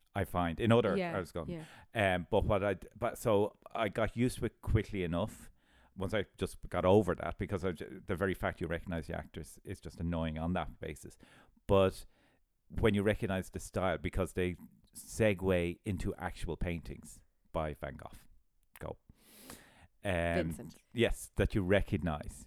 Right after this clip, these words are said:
Speaker 1: You say, "Oh, yes, of course." 'Cause they, it's like there's animation, then it just moves into a scene from one of his paintings
Speaker 2: Yeah.
Speaker 1: and then carries on or something else. Because a lot of the people he knew were people he painted.
Speaker 2: Yeah.
Speaker 1: So, so it was, so the story is fairly slight.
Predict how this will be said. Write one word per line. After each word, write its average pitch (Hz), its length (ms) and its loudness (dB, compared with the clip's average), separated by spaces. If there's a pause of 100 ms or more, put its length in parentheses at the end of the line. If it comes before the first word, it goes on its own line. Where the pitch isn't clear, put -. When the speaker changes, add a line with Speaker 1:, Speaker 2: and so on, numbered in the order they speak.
Speaker 1:
You - 60 -14
say, - 160 -8
"Oh, 107 300 -2
yes, 104 240 -6
of 98 120 -12
course." 98 240 -8
'Cause 101 140 0
they, 113 160 6
it's 117 200 -2
like 107 260 0
there's 92 220 2
animation, 98 540 2
then 87 160 0
it 82 80 -4
just - 300 -4
moves 92 440 2
into 87 580 -4 (120)
a 82 60 -4
scene 80 440 -6 (160)
from 76 360 -2 (160)
one 90 180 -2
of - 80 -8
his 73 100 -10
paintings 82 340 -4
Speaker 2:
Yeah. 160 240 -2
Speaker 1:
and 80 120 -8
then 82 240 -4
carries 82 360 -4
on 82 240 -4
or - 40 -12
something - 280 -12
else. 78 120 -8 (240)
Because 107 240 2
a 101 80 6
lot 101 260 4
of 104 60 -4
the - 60 -4
people 85 280 0
he 87 140 -4
knew 95 320 2 (100)
were 76 440 -2 (100)
people - 220 -8
he 76 60 -10
painted. - 420 -6 (220)
Speaker 2:
Yeah. 190 280 0 (400)
Speaker 1:
So, 80 440 -4 (360)
so 117 120 8
it 110 180 10
was, 101 200 2 (240)
so 117 140 4
the 107 60 -2
story 127 240 4
is - 80 -2
fairly 78 240 -4
slight. - 600 -6